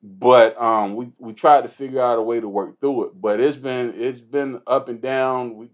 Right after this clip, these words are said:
didn't agree on certain aspects, and, um, it, it, it's been, it's been a, a road. But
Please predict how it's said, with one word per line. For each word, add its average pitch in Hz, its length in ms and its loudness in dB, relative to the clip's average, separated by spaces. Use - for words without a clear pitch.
didn't 135 260 0
agree 131 340 -6
on 131 160 -4
certain 127 280 -4
aspects, 131 680 -4
and, 101 260 -16
um, 92 760 -4
it, 107 60 -12
it, 110 420 -6
it's 123 160 -4
been, 120 220 -2
it's 117 240 -4
been 139 240 -2
a, 113 40 -2
a 107 140 -4
road. 104 600 0
But 135 400 6